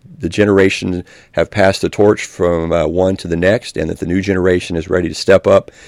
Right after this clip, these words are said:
and defend the country just like their, uh, their predecessors did. And I know that they will do, uh, just as good a job as their, uh,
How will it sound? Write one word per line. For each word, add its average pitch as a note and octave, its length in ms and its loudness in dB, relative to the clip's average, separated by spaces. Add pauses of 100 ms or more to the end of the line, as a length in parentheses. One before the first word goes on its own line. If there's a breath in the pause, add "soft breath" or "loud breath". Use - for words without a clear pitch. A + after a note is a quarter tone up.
(340 loud breath)
and F2 240 -2
defend F#2 320 -2
the - 40 -2
country F#2+ 380 -2
just F2 320 0
like F2+ 240 -2
their, E2+ 360 2
uh, D#2 160 -2
their D#2+ 200 -6
predecessors F2+ 640 -4
did. C#2 320 -4
And D2 80 -8
I D2+ 80 -4
know E2+ 240 2
that E2 160 -6
they E2+ 120 0
will E2+ 160 -4
do, F2+ 380 -2 (440 loud breath)
uh, E2 160 -2
just F#2+ 280 -2
as F2 120 -6
good F#2 160 2
a F2 40 -2
job E2+ 520 0
as D#2+ 560 -4
their, D#2+ 400 -2
uh, D2 220 -6